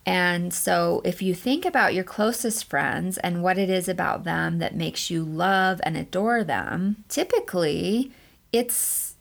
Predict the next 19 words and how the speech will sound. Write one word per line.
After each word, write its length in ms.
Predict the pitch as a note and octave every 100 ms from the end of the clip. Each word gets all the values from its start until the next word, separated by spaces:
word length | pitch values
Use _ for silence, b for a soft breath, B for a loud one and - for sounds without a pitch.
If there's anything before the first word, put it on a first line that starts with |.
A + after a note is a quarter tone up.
| _
it's 220 | - A3 -
their 180 | B3+
quirks. 1080 | B3+ - A3+ D#4+ - - - - - - - b b b _
It's, 440 | G3+ G3+ - - -
it's 200 | G#3 G#3
some 280 | - G#3+
of 140 | A3+ G#3
the 120 | A3
things 380 | A3 G#3+ G#3 G#3
that 160 | G3
make 260 | - F#3 F#3
them 180 | G3+ F#3+
very 260 | F#3 F3+
unique. 640 | F3+ F3+ F3+ G#3 F#3+ F#2+ -
It's 260 | F#3 F#3
not 540 | F3+ F#3 F#3+ F#3+ - -
perfection. 840 | - F3+ - F#3 - - - -
It's 320 | F#2 E3 -
not, 500 | E3+ E3 E3+ E3 -